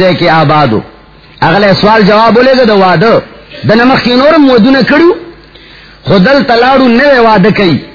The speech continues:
نو چې کله هغوی لا خطبه ورکوله نو الفاظ یې دا وو چې من کافرو، الله اسلام من ته نصیب کو، من غلامانو، الله آزاد کړو،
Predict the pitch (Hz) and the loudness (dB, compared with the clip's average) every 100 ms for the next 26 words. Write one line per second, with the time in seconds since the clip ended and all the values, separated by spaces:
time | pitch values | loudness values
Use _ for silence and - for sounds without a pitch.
0 | - - - - - 139 143 202 254 254 | -20 -20 -20 -20 -4 -2 0 0 0 0
1 | 226 220 208 269 247 220 - - - - | 0 2 2 0 0 0 -2 -6 -20 -20
2 | - - - - - - - 196 - 196 | -20 -20 -20 -20 -20 -8 -2 0 0 2
3 | 320 277 233 247 294 285 240 208 226 233 | 2 0 0 0 0 0 0 0 0 0
4 | 190 196 190 190 151 110 - - - - | 0 2 2 2 0 -2 -12 -20 -20 -8
5 | 170 196 220 214 208 202 262 302 277 165 | -2 0 0 0 0 0 0 2 2 0
6 | - - - - - 170 190 220 208 180 | -6 -20 -20 -20 -6 -2 0 0 0 -2
7 | 190 214 190 170 165 160 151 135 151 113 | 0 0 2 0 0 0 -2 -2 -4 -4
8 | 123 101 - - - 185 233 196 220 214 | -4 -4 -6 -20 -6 -2 0 0 2 0
9 | 214 240 262 277 208 - - 165 190 208 | 0 0 2 2 0 -2 -6 -2 0 0
10 | 180 175 156 170 170 - 139 123 | 0 0 0 0 0 -2 -4 -2